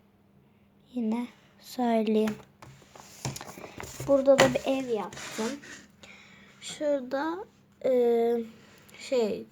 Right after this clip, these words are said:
böyle şey yapıyorsun. Burada bir oda, burada bebek odası, burada normal oda, burada ya ot-, ya, e, oturma odası, burada da şey,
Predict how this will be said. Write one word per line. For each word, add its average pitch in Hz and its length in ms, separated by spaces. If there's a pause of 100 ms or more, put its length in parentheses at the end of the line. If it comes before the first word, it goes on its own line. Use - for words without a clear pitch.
(120)
böyle 226 440 (380)
şey 247 80
yapıyorsun. 240 600 (640)
Burada 254 500
bir 262 160
oda, 226 440 (280)
burada 247 240
bebek 233 300
odası, 214 520
burada 226 280
normal 220 440
oda, 196 380 (520)
burada 254 220
ya 254 180
ot-, 247 220
ya, 240 180 (140)
e, 233 220
oturma 240 360
odası, 285 480 (300)
burada 262 320
da 330 180 (560)
şey, - 340